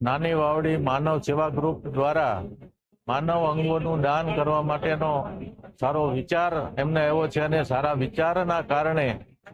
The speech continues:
બાર લોકોએ પોતાના મૃત્યુ પછીના અંગદાન કરવાનો જે નિર્ણય કર્યો છે, ત્યારે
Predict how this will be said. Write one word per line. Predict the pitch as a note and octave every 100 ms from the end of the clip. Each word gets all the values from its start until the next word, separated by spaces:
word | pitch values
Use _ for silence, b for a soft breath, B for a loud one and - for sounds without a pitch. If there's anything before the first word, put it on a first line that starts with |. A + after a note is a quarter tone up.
| -
બાર | B2+ D3 F3 E3
લોકોએ | D#3 D#3+ D#3+ D#3+
પોતાના | D3 C#3 D#3 D#3+ D#3+ D3+ C3+
મૃત્યુ | B2 C3+ - E3
પછીના | D3 D#3 D#3+ D#3+
અંગદાન | C#3+ D3 D#3+ E3 E3
કરવાનો | C#3+ C#3+ D#3 D#3 D3+
જે | D#3
નિર્ણય | D3 D3+ E3 D#3+
કર્યો | D#3 D3+
છે, | D3+ D3+ C#3
ત્યારે | D3 D#3 D#3 A2